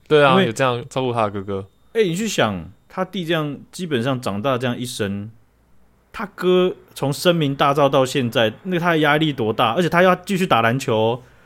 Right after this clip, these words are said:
Speaker 2: 别人都说：“哦，你是那个 Jeremy Lin 的弟弟，right？
Speaker 1: 对啊，
Speaker 2: Sing？”
Speaker 1: 对啊，对啊，<laughs> 好像都会这样。
Speaker 2: 我看他压力一定爆炸，他，呃，一定，一定要扛很大的那种否定自己的那个，那个潜在的可能性，对吧？
Speaker 1: 确实欸，不然你，你，你觉得你有可能跟你哥这样，有这种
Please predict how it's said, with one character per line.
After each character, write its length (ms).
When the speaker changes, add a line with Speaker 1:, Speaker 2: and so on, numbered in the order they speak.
Speaker 2:
别 100
人 40
都 120
说 160
：“哦， 560
你 120
是 120
那 80
个 140
Jeremy 460
Lin 200
的 100
弟 240
弟， 420
right？ 220
Speaker 1:
对 140
啊， 180
Speaker 2:
Sing？” 80
Speaker 1:
对 120
啊， 260
对 140
啊， 200
<laughs> 80
好 100
像 120
都 140
会 100
这 140
样。 180
Speaker 2:
我 60
看 120
他 80
压 180
力 120
一 60
定 180
爆 220
炸， 160
他， 80
呃， 80
一 120
定， 200
一 80
定 180
要 100
扛 220
很 180
大 140
的 60
那 80
种 120
否 200
定 220
自 160
己 160
的 180
那 120
个， 320
那 60
个 140
潜 320
在 200
的 80
可 240
能 180
性， 220
对 120
吧？ 200
Speaker 1:
确 240
实 240
欸， 140
不 100
然 240
你， 120
你， 140
你 140
觉 140
得 140
你 100
有 120
可 120
能 160
跟 160
你 100
哥 220
这 100
样， 140
有 120
这 80
种 260